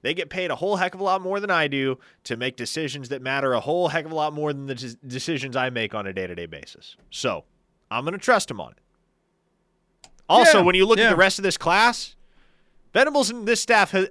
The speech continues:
Speaker 1: have, they've afforded themselves the right to be picky.
Speaker 2: Well, i-, it's a really good class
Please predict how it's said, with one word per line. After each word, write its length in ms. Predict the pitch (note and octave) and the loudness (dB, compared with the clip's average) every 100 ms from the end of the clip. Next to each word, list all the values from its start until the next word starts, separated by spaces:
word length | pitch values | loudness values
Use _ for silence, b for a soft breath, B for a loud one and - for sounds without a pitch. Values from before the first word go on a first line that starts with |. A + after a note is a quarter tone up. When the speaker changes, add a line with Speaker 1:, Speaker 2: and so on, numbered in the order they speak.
| - | -2
Speaker 1:
have, 200 | F#3+ G3 | -2 0
they've 180 | A3 B3+ | 0 2
afforded 440 | A3+ A3+ A3+ A3+ | -2 2 2 2
themselves 480 | F#3+ E3+ G3+ F3+ C#3+ | -4 -2 0 0 0
the 80 | D#3 | 0
right 180 | D#3 C#3+ | 0 0
to 80 | |
be 120 | C3+ A#2+ | -6 -6
picky. 360 | C3 - - _ _ _ _ _ _ _ _ _ _ _ _ _ _ _ _ _ _ - | -8 -8 -16 _ _ _ _ _ _ _ _ _ _ _ _ _ _ _ _ _ _ -6
Speaker 2:
Well, 320 | B2+ D3 C#3 | 2 4 4
i-, 60 | C#3 | 2
it's 360 | D3+ F#3+ D3+ | -2 -2 -4
a 80 | C3 | -4
really 380 | C3 D3 D#3+ F3+ | -6 2 4 6
good 180 | D3+ C3+ | 4 0
class 760 | - C3+ B2+ B2+ - - - | 2 4 4 2 0 -4 -6